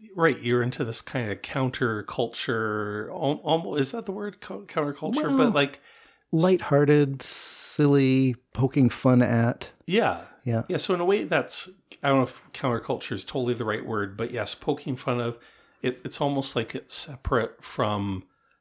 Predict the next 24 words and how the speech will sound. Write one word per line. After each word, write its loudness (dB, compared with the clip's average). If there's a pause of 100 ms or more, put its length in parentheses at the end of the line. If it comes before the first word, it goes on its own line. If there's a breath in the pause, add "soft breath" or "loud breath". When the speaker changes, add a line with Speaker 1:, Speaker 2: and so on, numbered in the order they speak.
(220)
Speaker 1:
you -2
know, -2
those 2
of 0
us 0
that -4
were -4
like, -8 (480)
we're 2
into -2
the -4
heroes, 0
we're 6
Speaker 2:
Yeah. 4
Speaker 1:
into, 0 (220 soft breath)
that's -4
cool, 0
maybe -4
we -4
wanna -4
be -6
like -2
those, 0
Speaker 2:
Hmm. 6